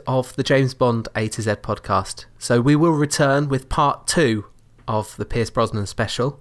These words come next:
which we will cover GoldenEye, Tomorrow Never Dies, The World Is Not Enough, Die Another Day, and then his post-Bond career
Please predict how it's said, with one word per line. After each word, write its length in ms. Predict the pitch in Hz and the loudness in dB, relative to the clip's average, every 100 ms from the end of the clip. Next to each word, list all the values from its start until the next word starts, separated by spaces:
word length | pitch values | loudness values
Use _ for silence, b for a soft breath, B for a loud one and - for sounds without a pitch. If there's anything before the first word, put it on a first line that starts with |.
| - b b b b b b b b b _ - | -18 b b b b b b b b b _ -4
which 320 | 123 - - | -4 -2 0
we 140 | 135 | 2
will 220 | 127 127 | 4 2
cover 560 | 117 - 170 117 123 160 _ - - - - - - - - - - | 0 0 0 2 0 -2 _ -20 -20 -20 -20 -20 -20 -20 -20 -20 -2
GoldenEye, 540 | 156 151 131 120 143 - - - _ _ _ - _ - | 0 2 0 0 0 -2 -14 -20 _ _ _ -20 _ -4
Tomorrow 220 | 160 143 | 0 2
Never 160 | 120 | 0
Dies, 300 | 113 123 123 | 2 2 0
The 60 | - | 2
World 140 | 139 120 | 0 0
Is 80 | |
Not 100 | 113 | -2
Enough, 260 | 107 113 - | -2 -2 0
Die 160 | 135 135 | 2 2
Another 220 | 127 120 | 2 0
Day, 260 | 123 117 - | 0 -2 -2
and 200 | 123 123 | -2 2
then 300 | 127 123 120 - _ _ - - | 2 0 -2 -10 _ _ -18 -6
his 200 | 117 113 | -4 -4
post-Bond 920 | - - 131 - - 123 120 110 - | -4 -2 -2 -2 -2 0 0 -2 -6
career 360 | - 107 101 | -4 -2 -2